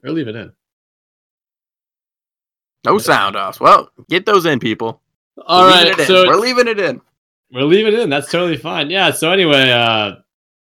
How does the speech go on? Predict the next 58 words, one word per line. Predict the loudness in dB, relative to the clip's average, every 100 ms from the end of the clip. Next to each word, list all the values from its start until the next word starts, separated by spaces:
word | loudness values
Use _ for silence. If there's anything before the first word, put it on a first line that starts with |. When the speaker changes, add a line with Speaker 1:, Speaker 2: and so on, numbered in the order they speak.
| _ _
Speaker 1:
yeah, | -2
because | -2 -2 -2
we |
don't | -2 -2
have | -2
sound | -2 -2
offs | 0 -2
this | -4
week, | -8 -8 -8
my | -10
pr-, | -10 -14 -12 -8
uh, | -6 -8
my | -8 -10
producer | -8 -8 -6 -4
Richard | -4 -4 -6
just | -8
informed | -14 -12 -10 -8
me | -8
of | -4
that, | -6 -6
so | -8
that's | -8 -8
kind | -8
of | -8
a | -8
bummer. | -10 -10 -12
So, | -12 -8 -4 -4 -6 _
you | -10
know, | -8
guys, | -6 -6 -6 -10 -12
are | -8
we | -8
not | -8
making | -8 -8
you | -6
angry | -6 -6 -6
enough? | -6 -8 -10
Should | -8
we | -6
say | -6 -6
more | -4 -6
offensive | -6 -8 -8 -10
things | -8 -6
about | -6 -6 -6
your | -8
team | -8 -8 -8
and | -10
who | -8
you | -6 -6
are | -8
as | -8
a | -10
person | -12 -12 -14 -14
to | -12
get | -10 -8
you | -8
to | -10
really | -8 -6 -6 -6